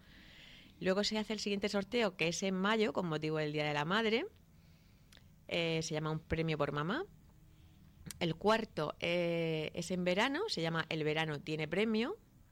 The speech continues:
Y el quinto y último sorteo, bueno, último no, penúltimo, porque es, eh, en septiembre, la vuelta al cole,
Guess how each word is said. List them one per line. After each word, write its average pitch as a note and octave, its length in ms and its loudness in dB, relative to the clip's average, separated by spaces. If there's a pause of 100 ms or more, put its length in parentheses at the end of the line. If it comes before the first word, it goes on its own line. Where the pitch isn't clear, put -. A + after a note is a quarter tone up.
(760)
Y B3+ 420 0
el G#3+ 160 2
quinto A3 680 0
y G#3+ 80 2
último G#3 340 -2
sorteo, A3+ 840 0 (300)
bueno, D#3+ 240 -6
último G#3 280 0
no, G3 160 4
penúltimo, E3 560 0
porque D#3 400 -4
es, F#3+ 160 -4
eh, D3 420 0
en C#3+ 100 -4
septiembre, G3+ 520 -2
la F#3+ 120 0
vuelta D#3 300 0
al D#3 120 -2
cole, A3 380 0